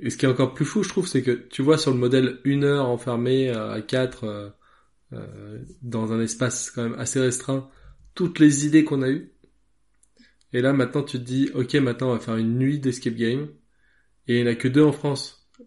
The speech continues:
Donc, en fait, euh, ça aurait pu prendre vraiment des formes encore plus différentes, tu vois, encore plus variées.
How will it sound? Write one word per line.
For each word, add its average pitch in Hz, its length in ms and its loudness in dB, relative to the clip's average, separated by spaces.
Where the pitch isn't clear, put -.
Donc, 113 240 -8
en 110 60 -8
fait, 147 280 -4
euh, 104 320 -6
ça 123 220 -2
aurait 123 460 -2
pu 131 100 -10
prendre 139 400 2
vraiment 135 280 0
des 120 120 -2
formes 135 280 -2
encore 117 280 -6
plus 160 220 -4
différentes, 160 640 -4
tu 139 100 -2
vois, 127 180 0
encore 120 200 -6
plus 143 180 -6
variées. 151 400 2